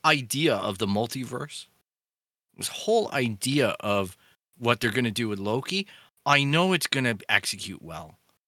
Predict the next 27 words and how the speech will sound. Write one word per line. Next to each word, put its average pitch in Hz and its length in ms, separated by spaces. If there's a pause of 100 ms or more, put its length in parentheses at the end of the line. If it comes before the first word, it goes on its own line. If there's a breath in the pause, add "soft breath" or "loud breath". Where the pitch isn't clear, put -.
But 95 140
man, 113 380
there's 104 200
some 104 160
danger 104 460
in 90 140
there 76 200
because 92 420 (140)
it's 92 240
intimidating 101 960
to 95 100
some 85 300
people. 85 420 (720)
And 98 380
I 104 120
know 107 180
they're 110 120
trying 117 260
to 101 60
bite 107 280
it - 140
down, 104 480 (440 soft breath)
so - 140
you 101 240
accept - 420
it - 100
in 110 80